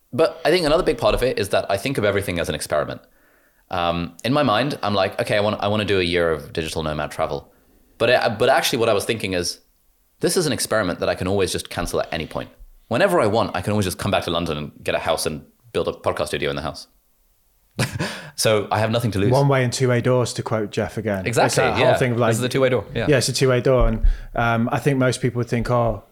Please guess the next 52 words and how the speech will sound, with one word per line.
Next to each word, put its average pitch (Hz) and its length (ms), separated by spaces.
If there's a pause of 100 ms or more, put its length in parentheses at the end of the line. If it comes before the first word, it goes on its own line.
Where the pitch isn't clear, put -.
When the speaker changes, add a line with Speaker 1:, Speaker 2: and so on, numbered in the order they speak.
(140)
Speaker 2:
uprooting 127 500
is 110 160
huge." 120 420
In 160 100
the 156 60
same 156 200
way, 139 80
starting 139 360
a 135 60
YouTube 139 260
channel 117 300
is 107 140
a 117 40
two 117 220
way 107 140
door. 104 260
Starting 139 320
any 139 140
su-, 131 320
side 127 280
hustle 117 280
is 113 160
not 127 180
that 117 160
big 117 140
a 120 40
deal. 107 460
Speaker 1:
Yeah, 127 140
Speaker 2:
It's - 120
a - 80
Speaker 1:
it's - 180
just 147 120
an 135 100
Speaker 2:
two 120 60
way 113 80
Speaker 1:
experiment. 104 300
Speaker 2:
door. - 80 (260)
Yeah. 110 280 (220)
Speaker 1:
And 107 120
now 127 100
my 147 80
team 131 160
have 117 100
started 92 220
saying 98 160
this. 78 160
Like, 85 140
anytime 98 360
I, 87 360
I 85 120
feel 90 300
like, 85 180